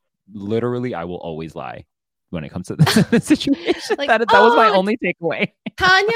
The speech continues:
Speaker 2: yeah, she's great. You guys are great together."
Speaker 1: Mm-hmm.
Speaker 2: That's,
Speaker 1: She loves
Speaker 2: yeah.
Speaker 1: you. She loves when you take her to the airport. I mean, at least that part is true.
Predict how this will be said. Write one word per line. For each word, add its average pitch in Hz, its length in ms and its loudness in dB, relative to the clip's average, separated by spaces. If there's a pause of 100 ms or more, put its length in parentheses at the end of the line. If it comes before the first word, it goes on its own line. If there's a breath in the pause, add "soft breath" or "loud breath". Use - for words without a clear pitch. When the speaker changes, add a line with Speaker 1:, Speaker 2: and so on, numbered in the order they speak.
(140)
Speaker 2:
yeah, 480 200 -2
she's 466 260 0
great. 466 340 -4
You 339 100 -6
guys 415 220 -4
are 392 60 -10
great 415 280 -8
together." 247 420 -2
Speaker 1:
Mm-hmm. 185 640 -4
Speaker 2:
That's, 226 320 -10
Speaker 1:
She 180 80 0
loves 127 320 4
Speaker 2:
yeah. 95 60 -4
Speaker 1:
you. 90 100 -8
She 151 220 -6
loves 123 280 -2
when 120 100 -10
you 104 80 -6
take 104 180 -10
her 101 80 -8
to 95 60 -8
the 87 100 -10
airport. 85 480 -10
I 127 60 -8
mean, 147 120 -2
at 147 120 -2
least 190 200 -6
that 107 160 -6
part 101 200 -6
is 82 120 -16
true. 82 400 -20